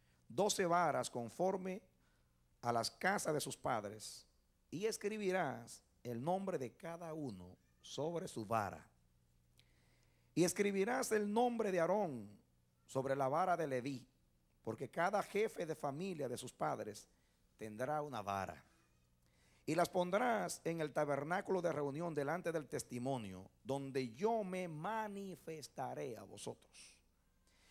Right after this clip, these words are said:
Y florecerá la vara del varón que yo escoja,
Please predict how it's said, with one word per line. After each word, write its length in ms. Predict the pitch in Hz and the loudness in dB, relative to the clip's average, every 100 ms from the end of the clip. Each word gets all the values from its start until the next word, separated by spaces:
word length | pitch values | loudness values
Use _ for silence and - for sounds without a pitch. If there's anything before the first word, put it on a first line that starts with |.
| - - - | -20 -10 2
Y 120 | 180 | 2
florecerá 840 | 202 196 190 - 175 226 220 196 - | 6 4 4 2 2 4 4 2 0
la 180 | 160 156 | 2 4
vara 580 | 175 208 202 175 156 - | 4 4 2 2 0 -2
del 240 | 131 143 135 | -2 -2 2
varón 560 | 143 139 202 190 143 | 4 6 4 4 -2
que 180 | 117 123 | -4 -4
yo 220 | 131 180 | -2 0
escoja, 640 | 143 - - 165 - 104 | -2 -4 -2 -2 -2 -8